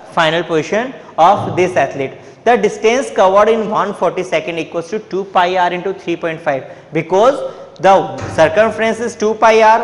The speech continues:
और इस circumference को वो कितने टाइम्स कवर कर रहा है? थ्री पॉइंट फ़ाइव टाइम्स। So total distance will be equals to two pi r into three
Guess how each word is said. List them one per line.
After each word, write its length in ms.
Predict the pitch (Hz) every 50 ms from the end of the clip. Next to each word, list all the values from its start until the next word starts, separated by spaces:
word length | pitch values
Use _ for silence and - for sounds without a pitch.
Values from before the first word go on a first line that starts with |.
| -
और 160 | - 185 196 208
इस 100 | 202 -
circumference 600 | 208 180 196 214 214 208 214 214 214 208 208 -
को 140 | 233 240
वो 80 | 240 233 233 233
कितने 280 | 214 226 - 233 233 233
टाइम्स 320 | 233 214 208 214 202 - -
कवर 240 | - 196 202 208 196
कर 140 | 208 190
रहा 120 | 185 180 160
है? 140 | 147 - -
थ्री 120 | 180 190
पॉइंट 220 | - 202 196 185 185 -
फ़ाइव 240 | 180 180 185 - -
टाइम्स। 300 | 202 180 160 147 - - - - - - - - -
So 100 | 196 196
total 400 | 196 190 175 - - 220 226 208
distance 440 | 202 - - - 196 196 190 -
will 100 | 196 180
be 120 | 170 180 185
equals 300 | 180 180 190 185 185 -
to 200 | 233 254 294 349 - - - - - -
two 200 | - 208 220 220 214
pi 340 | - 202 185 180 180 185
r 200 | 180 185 190 202 185
into 220 | 180 175 196 196 185
three 220 | - - 160